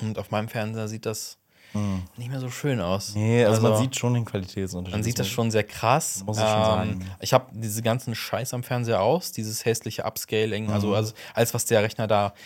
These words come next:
Speaker 1: mit Software und so macht, hab ich alles ausgeschaltet, weil das sieht alles furchtbar aus. Das muss so puristisch wie möglich sein. Ähm, aber dann sah der Part auch nicht schön aus. Ich konnte mich na-,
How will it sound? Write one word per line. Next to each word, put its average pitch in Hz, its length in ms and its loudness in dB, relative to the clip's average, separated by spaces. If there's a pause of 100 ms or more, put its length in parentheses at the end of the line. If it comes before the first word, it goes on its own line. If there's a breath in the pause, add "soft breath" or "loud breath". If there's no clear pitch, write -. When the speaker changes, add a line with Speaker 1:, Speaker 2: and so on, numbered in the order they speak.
(200 loud breath)
Speaker 1:
mit 104 120 -6
Software 107 540 0
und 107 140 -6
so 110 100 -6
macht, 107 340 -2
hab 110 100 -10
ich - 140 -8
alles 120 160 0
ausgeschaltet, 104 640 -2
weil 92 80 -4
das 98 100 -6
sieht - 160 -14 (140)
alles 127 240 -4
furchtbar 120 360 -4
aus. - 300 -6 (100)
Das - 180 -12
muss - 260 -6
so 117 340 -2 (260)
puristisch 123 460 -6
wie 120 60 -6
möglich 120 280 -8
sein. 117 240 -2 (640 loud breath)
Ähm, 110 460 4
aber 101 280 0 (760)
dann 110 160 0
sah 113 100 0
der 110 80 -6
Part 107 300 -6
auch 90 180 -2
nicht 101 140 -8
schön 101 140 -6
aus. 95 180 -6
Ich 107 80 -10
konnte - 180 -6
mich 123 140 -8
na-, 117 100 -4